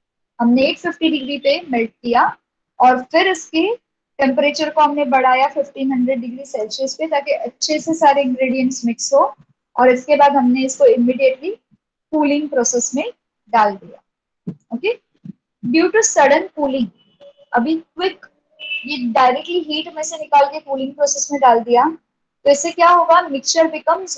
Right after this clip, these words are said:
homogeneous, amorphous and transparent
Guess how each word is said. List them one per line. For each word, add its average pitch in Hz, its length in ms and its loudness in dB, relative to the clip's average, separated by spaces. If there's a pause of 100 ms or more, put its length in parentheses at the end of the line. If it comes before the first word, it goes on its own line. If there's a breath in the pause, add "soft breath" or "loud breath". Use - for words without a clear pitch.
homogeneous, 247 840 2 (1120)
amorphous 269 800 2 (400)
and 247 180 0
transparent 277 760 0